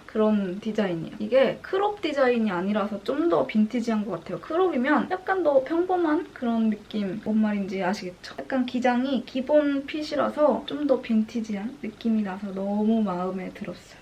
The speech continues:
앞에 요런 폰트 디자인도 되게 빈티지하게 잘 나와서 너무 예쁘지 않나요? 그래서 이번에 서울스토어 구매한 옷 중에서도 정말 상위권에 들 정도로 마음에 드는 제품이었습니다.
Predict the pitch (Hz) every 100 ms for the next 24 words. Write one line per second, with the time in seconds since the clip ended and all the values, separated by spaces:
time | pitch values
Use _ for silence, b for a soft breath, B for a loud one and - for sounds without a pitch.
0 | - - - 208 196 190 196 190 202 320
1 | 339 349 339 247 214 190 185 180 180 175
2 | 190 180 - 190 - 214 214 185 175 -
3 | 190 196 208 185 180 247 226 208 214 202
4 | 226 - 254 - 190 185 190 220 - -
5 | - - - - 240 233 285 214 226 240
6 | 233 233 277 285 - 254 226 - 220 226
7 | 220 202 - 220 208 208 196 220 214 208
8 | 196 202 233 - 269 294 294 247 226 202
9 | - 202 196 196 196 214 214 196 185 175
10 | 175 185 190 185 - 190 180 170 - 214
11 | - 220 185 180 - - -